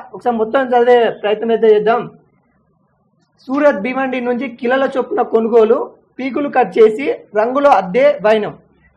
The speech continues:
చివరకు ఇరవై ఐదు నుంచి ముప్పై వరకు వ్యయం, ప్రభుత్వం నుంచి రెండు వందల నుండి రెండు వందల యాభై రూపాయల వసూలు. ఆ, ఇగో చూడు,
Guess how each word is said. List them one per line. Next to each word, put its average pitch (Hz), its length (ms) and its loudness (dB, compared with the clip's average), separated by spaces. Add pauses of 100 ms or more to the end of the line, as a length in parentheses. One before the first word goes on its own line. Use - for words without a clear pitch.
చివరకు 294 560 0 (140)
ఇరవై 285 360 0
ఐదు 277 120 -4
నుంచి 262 240 -6
ముప్పై 240 320 0
వరకు 247 400 0 (100)
వ్యయం, 202 360 -2 (440)
ప్రభుత్వం 285 480 2
నుంచి 277 260 -6
రెండు 240 260 2
వందల 269 280 -2
నుండి 269 180 -6
రెండు 247 220 0
వందల 240 220 0
యాభై 214 340 2
రూపాయల 254 300 0 (120)
వసూలు. 185 360 -6 (600)
ఆ, 233 80 -2
ఇగో 202 260 0
చూడు, 190 340 -2